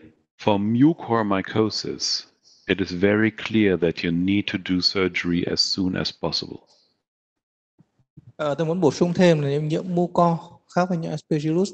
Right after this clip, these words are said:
Speaker 2: thì bắt buộc phải phẫu thuật càng sớm càng tốt, là bởi vì cái nhiễm muco nó rất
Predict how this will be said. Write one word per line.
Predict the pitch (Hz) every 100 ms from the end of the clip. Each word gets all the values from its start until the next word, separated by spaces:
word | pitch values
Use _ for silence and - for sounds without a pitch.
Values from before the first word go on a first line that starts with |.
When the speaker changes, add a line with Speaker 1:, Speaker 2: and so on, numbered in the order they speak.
| -
Speaker 2:
thì | 147 135
bắt | 139 202
buộc | 170 135 -
phải | 131
phẫu | - 156
thuật | - 147 -
càng | 131
sớm | - 127 151
càng | 139 127
tốt, | 180 214 _ _ _
là | 127
bởi | 120
vì | 120 123
cái | 120 139
nhiễm | 135 147 156
muco | 147 143 135
nó | 135
rất | 175